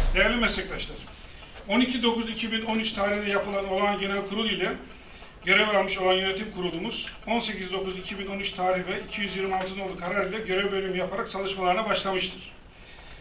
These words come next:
Derneğimizin iki bin on üç ve iki bin on beş döneminde ciddi başarılara imza atmıştır. İki yılda bir yapılan geleneksel futbol turnuvasında Bakırköy şubemiz bir iki gerçek-, gerçekleştirerek şampiyon olmuştur.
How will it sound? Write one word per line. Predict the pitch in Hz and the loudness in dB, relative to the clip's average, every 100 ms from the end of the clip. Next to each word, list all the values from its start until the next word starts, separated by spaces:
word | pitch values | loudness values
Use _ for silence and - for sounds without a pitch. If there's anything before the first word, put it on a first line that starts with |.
| - - - | -18 -18 0
Derneğimizin | 185 220 247 247 208 262 285 - - - - - - - - - - - - - - - | 6 8 8 6 4 2 0 -6 -16 -18 -18 -18 -18 -18 -20 -20 -18 -18 -18 -18 -14 -8
iki | - 254 | -2 2
bin | 254 | 2
on | 233 | 4
üç | 247 - | 4 2
ve | 214 | -2
iki | 202 226 | -2 -4
bin | 220 | 0
on | 226 233 | 2 2
beş | 208 | 2
döneminde | 190 202 202 180 226 269 - - - - | 2 2 0 -2 -2 -4 -8 -14 -16 -6
ciddi | 220 220 226 | -2 2 4
başarılara | 214 214 214 220 | 6 6 4 4
imza | 214 196 190 | 2 4 4
atmıştır. | - - - - - - - - | 2 -2 -6 -8 -14 -16 -14 -6
İki | - 240 | 2 4
yılda | 233 220 202 | 6 4 4
bir | 214 | 2
yapılan | 202 202 202 | 2 2 0
geleneksel | 185 196 196 196 202 | 2 4 2 0 -2
futbol | 190 196 214 190 | -4 -4 -4 -2
turnuvasında | 196 190 185 185 208 | 0 0 -2 -2 -2
Bakırköy | 208 196 185 190 | 0 -2 0 0
şubemiz | 185 185 185 226 - - - - - | 0 0 0 0 -2 -8 -14 -16 -6
bir | 165 214 | 0 0
iki | 190 190 | 0 2
gerçek-, | 196 196 185 - - - | 4 4 2 2 -4 0
gerçekleştirerek | 185 185 196 196 185 202 190 190 | 2 2 0 0 0 2 2 2
şampiyon | - 185 185 185 | 2 2 4 2
olmuştur. | 143 - - | 2 -2 -6